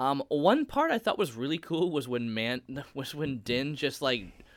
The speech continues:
ran through a room and jumped right out through the window and just, like, dove right at him. It looked sick.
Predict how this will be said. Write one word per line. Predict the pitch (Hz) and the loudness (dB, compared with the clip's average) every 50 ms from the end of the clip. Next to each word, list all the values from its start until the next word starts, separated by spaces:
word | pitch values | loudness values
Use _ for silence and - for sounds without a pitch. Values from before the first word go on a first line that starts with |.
| - - - - | -20 -20 -20 -16
ran | 92 101 104 123 127 135 139 147 143 | -10 -4 -2 0 2 2 0 0 -2
through | - - - 135 139 143 143 143 | -6 -8 -6 -4 -2 -2 0 -2
a | 131 | -2
room | 117 113 117 120 127 143 147 - | -2 -2 0 0 -2 -2 -4 -4
and | - 131 127 117 | -4 -4 -4 -4
jumped | - - 104 110 123 127 - - | -4 -4 -2 -2 -2 -4 -6 -10
right | 98 101 107 113 120 | -4 0 2 2 4
out | 127 131 - | 2 0 -2
through | - - 143 131 | -4 -8 -8 -6
the | 110 107 | -6 -4
window | 92 98 104 107 104 117 123 139 160 170 170 - - | -4 -4 -4 -2 0 0 0 0 -2 -4 -8 -8 -8
and | 131 127 | -6 -6
just, | 127 - | -2 0
like, | 135 123 113 95 - | 0 -2 -2 -2 -2
dove | - 123 123 127 127 110 95 | 0 2 2 2 0 -2 -2
right | 101 110 110 123 110 | 0 2 2 2 2
at | 104 98 101 117 | 2 2 2 0
him. | 131 151 165 165 160 _ _ _ _ _ _ _ _ _ - - - _ _ _ _ - | 0 -2 -4 -10 -14 _ _ _ _ _ _ _ _ _ -20 -20 -20 _ _ _ _ -6
It | - 175 - 139 | -6 -6 -2 2
looked | 151 196 214 - - | 2 2 2 2 -2
sick. | - - 175 185 - - - - - - | -2 2 2 2 2 2 -2 -10 -20 -20